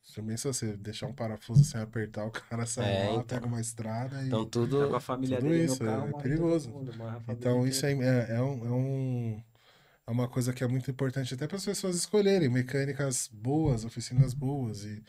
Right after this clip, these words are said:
Speaker 2: Sim.
Speaker 1: acho que hoje já tem muito mais do que antigamente, assim, né?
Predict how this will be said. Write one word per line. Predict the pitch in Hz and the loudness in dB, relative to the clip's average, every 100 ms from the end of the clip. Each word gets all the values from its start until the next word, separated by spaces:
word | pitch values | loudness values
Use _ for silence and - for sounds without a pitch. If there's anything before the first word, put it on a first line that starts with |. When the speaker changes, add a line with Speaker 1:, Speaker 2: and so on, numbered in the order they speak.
| - | -16
Speaker 2:
Sim. | - 107 104 117 113 _ - | -8 -4 -4 -4 -10 _ -6
Speaker 1:
acho | 123 - | -2 0
que | 160 | 6
hoje | 156 175 190 | 8 8 6
já | 185 | 4
tem | 180 175 175 | 4 2 4
muito | 151 120 135 170 180 175 | 2 0 2 2 0 -2
mais | 131 135 165 175 | -2 0 -2 -2
do | 165 165 | -4 -4
que | - | -2
antigamente, | 165 160 - 160 135 123 127 120 | -2 -2 -4 -4 -2 0 -2 -4
assim, | - | -10
né? | 110 | -10